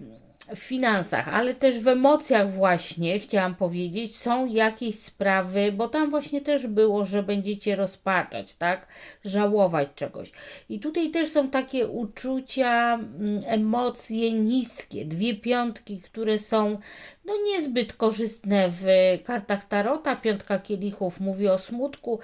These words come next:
piątka monet o ograniczeniach, o tęsknocie. Możecie za kimś tęsknić, za kimś bądź za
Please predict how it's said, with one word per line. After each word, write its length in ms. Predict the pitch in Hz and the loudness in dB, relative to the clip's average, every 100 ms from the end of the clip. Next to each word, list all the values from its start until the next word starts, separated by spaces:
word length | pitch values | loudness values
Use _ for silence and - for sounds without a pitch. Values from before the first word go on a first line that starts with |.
| - - - | -10 -18 -8
piątka 480 | 254 269 262 - 233 | -2 -2 -2 0 0
monet 580 | 233 233 240 233 214 208 | 2 0 2 2 0 0
o 320 | - 208 - | 2 4 4
ograniczeniach, 1200 | 202 208 208 202 196 202 240 247 226 196 185 - | 2 4 2 2 0 -2 -2 0 0 0 0 -6
o 480 | - 196 190 190 190 _ _ - - 185 180 | -2 4 4 4 0 _ _ -16 -10 -10 -4
tęsknocie. 960 | 214 196 - 208 220 262 269 240 196 190 - - - - | -2 -2 -2 -2 0 0 0 2 2 2 -12 -16 -14 -4
Możecie 460 | 233 269 370 370 | -2 0 0 0
za 100 | 339 | 0
kimś 340 | 339 311 302 - | 2 2 0 0
tęsknić, 680 | 285 277 269 - 196 147 143 | 2 2 0 -4 -4 -4 -2
za 260 | 151 170 | 2 2
kimś 520 | 220 240 208 196 - | 2 -2 -2 -2 -6
bądź 340 | - 151 139 143 | -4 -2 -2 -4
za 720 | 143 135 147 147 139 123 | -10 -10 -2 2 2 0